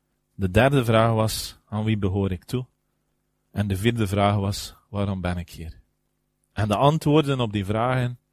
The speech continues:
bepalen hoe toegewijd wij zijn. Heer God, almachtige Vader,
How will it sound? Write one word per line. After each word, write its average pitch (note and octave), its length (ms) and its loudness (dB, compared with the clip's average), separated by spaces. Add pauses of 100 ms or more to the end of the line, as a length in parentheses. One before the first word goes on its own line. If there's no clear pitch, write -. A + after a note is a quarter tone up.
(420)
bepalen A2 600 0
hoe G2 180 -4
toegewijd F2+ 680 -6 (300)
wij E2+ 180 -10
zijn. D#2 220 -14 (720)
Heer G2 200 -2
God, G2+ 200 -4
almachtige G2+ 520 -4
Vader, F2+ 460 -6